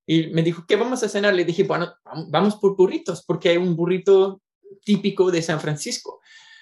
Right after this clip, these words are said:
Le dije, "Vamos por burritos". Y me dijo, "Nunca he probado un burrito en mi vida".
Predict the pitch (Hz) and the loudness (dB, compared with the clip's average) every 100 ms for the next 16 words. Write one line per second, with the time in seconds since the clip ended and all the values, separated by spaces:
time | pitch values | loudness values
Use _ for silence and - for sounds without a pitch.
0 | _ 156 160 160 175 147 - 147 185 175 | _ -2 0 2 0 -2 -10 -4 -4 0
1 | 185 170 240 381 - - 175 175 170 170 | 0 2 0 -2 -6 -10 -4 -2 -2 0
2 | 180 170 - 170 196 202 202 180 165 170 | 0 0 -8 0 0 2 -2 -2 0 0
3 | 175 165 151 156 156 170 156 131 151 139 | 0 -4 -8 -6 -4 -2 -2 -2 -4 -4
4 | 165 | -8